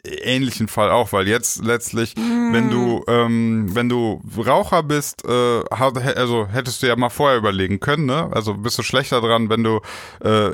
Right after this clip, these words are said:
Speaker 1: in, insgesamt in einer gesundheitlich schlechten Verfassung bist, bist du auch jetzt schlechter dran. Also das, das, das kumuliert sich ja, ne? Also ein gesunder Lebensstil hätte sich jetzt bewährt gemacht. Das, dann, dann erhö-, erhöhst du deine Chancen. Hat aber vorher ja auch keinen interessiert.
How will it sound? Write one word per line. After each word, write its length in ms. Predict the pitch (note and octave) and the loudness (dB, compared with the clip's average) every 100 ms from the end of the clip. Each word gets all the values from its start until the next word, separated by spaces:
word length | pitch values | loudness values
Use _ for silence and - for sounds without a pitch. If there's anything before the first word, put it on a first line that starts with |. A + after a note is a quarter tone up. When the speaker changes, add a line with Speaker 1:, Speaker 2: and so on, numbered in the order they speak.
| - | 0
Speaker 1:
in, 120 | A#2 | -2
insgesamt 480 | - F3 - D3 C3+ | -2 -2 0 0 0
in 100 | B2+ | 2
einer 220 | A#2+ G#2 | 2 2
gesundheitlich 580 | A#2 A#2 C#3 C#3 A2+ A2 | -2 -2 -2 -2 -4 -6
schlechten 380 | - A#2+ - A#2+ | 0 0 0 -4
Verfassung 580 | A#2 G#2 B2 B2+ A#2+ G#2+ | -2 0 0 0 0 0
bist, 220 | A2 - B2 | -2 -2 -4
bist 180 | A#2 | -2
du 80 | G#2+ | 0
auch 220 | G2 C3 - | 2 2 2
jetzt 200 | B2+ - | -2 0
schlechter 380 | B2 A#2 A#2 | -2 0 0
dran. 380 | G#2+ G2 G2+ G2 | 0 0 0 0
Also 160 | G2+ G2 | -2 -2
das, 160 | G#2 | -2
das, 320 | - A2 - - - - | -2 -2 -2 -6 -14 -6
das 240 | G#2+ - - | -2 -2 -4
kumuliert 600 | - - C3 A2+ A2+ D3 | -6 -2 2 2 2 2
sich 180 | - G2 | 0 0
ja, 160 | F#2 D#2+ | 0 2
ne? 180 | G#2 A2+ | 2 2
Also 380 | F#2+ F#2+ F2+ E2+ | 0 -2 -4 -2
ein 140 | G#2 G2 | 0 0
gesunder 380 | G2 A#2 B2+ | 0 0 2
Lebensstil 520 | A2 B2+ C3 - B2+ A#2 | 2 0 0 0 0 0
hätte 220 | A#2+ A2+ | -2 -2
sich 160 | A2 | -2
jetzt 380 | A#2 A2 - - _ - F2+ | -2 -2 -4 -6 _ -18 -6
bewährt 460 | A2 F#2+ G#2 A2 - | -2 2 2 2 0
gemacht. 380 | F2 D#2+ - | -2 -2 -2
Das, 180 | G2 - | -4 -2
dann, 160 | A2 G2 | -4 -4
dann 140 | G2 | -2
erhö-, 560 | G2+ A#2 F#2+ G#2+ G2 A#2 | 0 0 0 -2 0 0
erhöhst 420 | A#2+ A#2+ F#3 - | 2 2 0 0
du 60 | C3+ | 0
deine 180 | B2+ A#2 | 0 0
Chancen. 420 | - G2+ - E2 | -2 -4 -4 -4
Hat 120 | C#3 | -2
aber 140 | D#3+ | -2
vorher 260 | - F3 E3+ | 0 2 4
ja 80 | D#3+ | 2
auch 140 | F3+ | 0
keinen 180 | - G2 | -2 -2
interessiert. 460 | F2+ F#2 - D#2+ | -2 -4 -4 -4